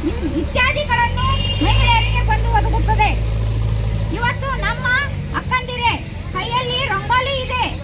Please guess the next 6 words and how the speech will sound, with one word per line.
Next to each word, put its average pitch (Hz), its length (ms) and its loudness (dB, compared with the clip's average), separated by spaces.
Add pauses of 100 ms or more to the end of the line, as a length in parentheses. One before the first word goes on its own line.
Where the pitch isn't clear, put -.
(460)
ಇಂದು 494 440 -4
ಕೇವಲ 494 400 0 (140)
ಕಲೆಯಲ್ಲ, 480 420 0 (480)
ಇದು 494 240 0 (420)
ಹೋರಾಟದ 494 680 2
ಮಹಿಳೆಯರ 453 420 0